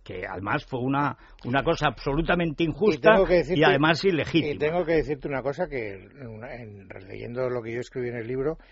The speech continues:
Speaker 2: coincide con la versión de Suárez y Llana. A mí, Adolfo Suárez padre no me dijo que,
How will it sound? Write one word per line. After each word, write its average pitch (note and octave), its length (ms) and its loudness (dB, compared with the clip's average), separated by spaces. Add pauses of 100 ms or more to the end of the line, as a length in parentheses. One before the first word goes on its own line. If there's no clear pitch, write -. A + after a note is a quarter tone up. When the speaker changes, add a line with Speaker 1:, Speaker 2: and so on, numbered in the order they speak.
(220)
Speaker 2:
coincide C#3+ 460 -6
con G3 80 0
la C#3 120 0
versión A2+ 320 -8
de A2+ 120 -8
Suárez G#2+ 340 -14
y G#2+ 60 -16
Llana. D#3 280 -4 (300)
A A2 160 -8
mí, D3 300 -6 (960)
Adolfo D3+ 420 -2
Suárez D#3 320 0
padre E3+ 460 2 (160)
no D3+ 120 -6
me E3 140 -2
dijo C#3 500 -4
que, A#2+ 560 -8